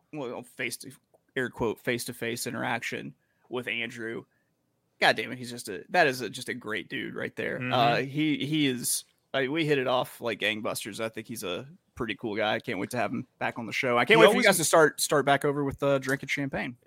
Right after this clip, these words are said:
Speaker 2: Yeah, we're hoping in the next, uh, next, uh, couple weeks here we'll be starting back up,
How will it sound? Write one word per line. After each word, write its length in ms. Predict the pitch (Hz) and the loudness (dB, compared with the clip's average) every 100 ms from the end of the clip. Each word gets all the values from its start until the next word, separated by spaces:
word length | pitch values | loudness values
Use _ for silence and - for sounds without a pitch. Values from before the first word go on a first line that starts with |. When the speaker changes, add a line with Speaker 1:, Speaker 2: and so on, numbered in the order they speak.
| - | 2
Speaker 2:
Yeah, 240 | 160 190 | 6 6
we're 180 | 143 147 | 4 4
hoping 300 | 160 175 175 | 4 4 0
in 160 | 165 | 0
the 80 | 156 | -2
next, 400 | 147 151 - - | -2 -2 -4 0
uh, 480 | 151 143 139 139 135 135 | 4 6 6 6 4 2
next, 540 | 135 143 143 - - | -2 -2 -2 -6 0
uh, 140 | 139 | 0
couple 320 | 131 156 - 127 | 0 -4 -8 -10
weeks 240 | 143 139 | -10 -8
here 160 | 139 127 | -6 -4
we'll 120 | 123 | -6
be 160 | 120 117 | -8 -10
starting 380 | - 135 131 127 | -2 -2 0 -4
back 240 | 127 120 | -4 -2
up, 340 | 135 131 127 | 4 4 4